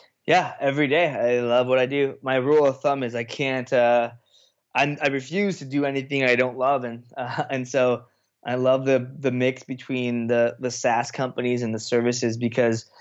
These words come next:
on the SaaS side and the software stuff, we test, we,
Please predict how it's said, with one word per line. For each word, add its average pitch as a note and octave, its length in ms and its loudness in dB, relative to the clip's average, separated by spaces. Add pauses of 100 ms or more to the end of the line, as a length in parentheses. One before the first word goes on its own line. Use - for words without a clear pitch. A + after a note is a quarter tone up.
(320)
on B2 160 -2
the A#2+ 100 0
SaaS C#3 500 0
side C3+ 280 4
and B2 80 -6
the A#2+ 60 -6
software C3 440 -2
stuff, B2+ 320 -6
we B2+ 100 -8
test, B2+ 500 -8
we, A#2 280 -6